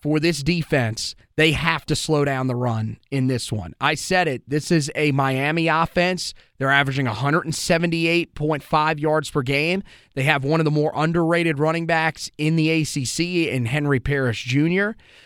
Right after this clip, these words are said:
Um, a-, and this is, you know, a quarterback right now in Tyler Van Dyke that is struggling, that has been benched,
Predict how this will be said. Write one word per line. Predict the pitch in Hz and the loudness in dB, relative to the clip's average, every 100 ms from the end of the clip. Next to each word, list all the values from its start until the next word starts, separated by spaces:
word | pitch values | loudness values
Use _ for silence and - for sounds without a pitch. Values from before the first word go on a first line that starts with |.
| _ | _
Um, | 131 135 135 131 135 - | -4 -2 0 0 -4 -4
a-, | 160 160 | -2 0
and | 160 | 2
this | 170 190 | 2 0
is, | 220 208 170 - | 0 -2 -4 -4
you | 190 | 0
know, | 175 165 | 0 0
a | |
quarterback | 160 180 202 202 185 175 | -4 0 0 0 0 -2
right | 185 180 | 0 0
now | 160 175 170 | 0 0 0
in | 156 | 0
Tyler | 170 175 175 | 0 2 2
Van | 165 170 | 0 0
Dyke | 165 175 175 - | 2 2 0 0
that | 147 | -2
is | 151 160 | 2 0
struggling, | - 175 175 165 120 - | 0 0 2 0 -6 -8
that | 139 131 | -6 -2
has | 156 160 | -2 0
been | 151 165 | 0 0
benched, | 131 175 143 - - | 2 2 0 -6 -12